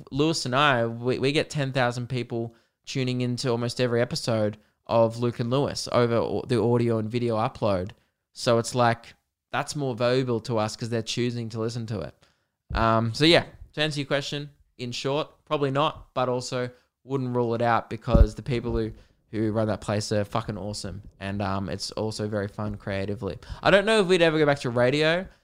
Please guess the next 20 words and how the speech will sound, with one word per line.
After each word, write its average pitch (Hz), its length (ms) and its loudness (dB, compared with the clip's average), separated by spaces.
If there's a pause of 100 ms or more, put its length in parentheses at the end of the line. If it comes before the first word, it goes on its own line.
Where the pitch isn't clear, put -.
(160)
this, - 360 -6
in 131 140 0
that 135 180 2
format, 156 420 2
but 131 140 -4
definitely, 151 380 0
like, 127 300 0 (120)
working 127 640 2
with 120 160 -2
the 117 60 -6
company 120 440 -6
or 110 80 -6
doing 110 220 -8
a 98 60 -10
podcast 117 760 -4
or 104 200 -2 (300)
some 139 280 2
kind 127 300 -2
of - 100 -10
content 120 580 -8